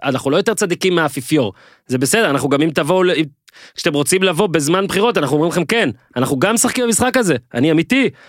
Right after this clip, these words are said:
אבל אני גם, אני אשמח שתבואו גם לא, שלא פתאום יהיה קשה להשיג אתכם, ודברים כאלה.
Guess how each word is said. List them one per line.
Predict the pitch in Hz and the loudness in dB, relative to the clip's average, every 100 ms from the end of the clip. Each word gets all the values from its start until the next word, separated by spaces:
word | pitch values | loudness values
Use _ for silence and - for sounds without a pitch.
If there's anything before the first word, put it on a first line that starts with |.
| - - _ 120 | -20 -20 _ -4
אבל | 135 | 0
אני | 135 | 0
גם, | 131 135 131 - | 2 0 -2 -4
אני | 127 | -4
אשמח | 123 143 - | -2 -2 -2
שתבואו | 143 151 143 | 0 0 2
גם | 151 | 2
לא, | 208 233 113 113 - | 2 2 -2 -8 -6
שלא | - 139 165 | 0 0 0
פתאום | 185 180 | 0 2
יהיה | 156 | 0
קשה | 151 135 165 | 0 -2 0
להשיג | 143 123 160 143 | 0 -2 -2 -2
אתכם, | - 131 123 120 113 - - - 123 | -2 0 2 2 -2 -6 -16 -12 -6
ודברים | 127 139 147 | -2 0 0
כאלה. | 117 131 113 | 0 0 2